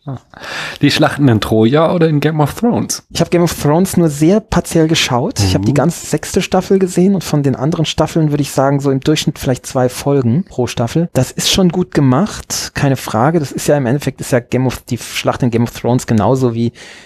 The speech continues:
Speaker 1: die Schlachten in Vikings oder in Spartacus oder,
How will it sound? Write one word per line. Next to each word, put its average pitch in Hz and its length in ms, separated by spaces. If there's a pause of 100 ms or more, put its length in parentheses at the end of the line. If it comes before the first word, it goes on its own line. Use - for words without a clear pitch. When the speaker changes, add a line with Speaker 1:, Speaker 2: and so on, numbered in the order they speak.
Speaker 1:
die - 80
Schlachten 120 440
in 110 500 (280)
Vikings 123 760
oder 117 380
in 107 580 (480)
Spartacus 113 680
oder, - 140